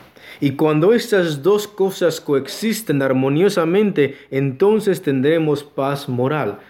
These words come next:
Te voy a poner un ejemplo. Si un gobierno comienza a ser injusto, ¿habrá paz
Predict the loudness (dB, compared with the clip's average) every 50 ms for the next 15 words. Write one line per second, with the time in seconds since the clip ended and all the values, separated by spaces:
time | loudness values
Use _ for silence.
0 | _ _ _ -4 0 0 0 0 0 -2 -2 0 0 0 0 -2 -2 -4 -4 -4
1 | -4 -6 -8 -12 -16 -10 -6 -6 -6 -6 -8 -12 -16 -18 -8 -6 -4 -4 -2 0
2 | 2 2 2 2 4 4 4 4 4 4 2 0 0 0 0 0 -2 -2 -2 -2
3 | -2 -2 0 0 -2 -2 0 -2 -2 -4 -2 0 0 0 2 0 -2 -2 -2 -2
4 | -2 -2 -4 -4 -2 -2 -2 -2 -2 -2 0 0 0 0 -2 -2 -2 0 0 0
5 | 0 -2 -2 -4 -4 -4 -2 -2 -2 -4 -8 -12 -16 -20 -20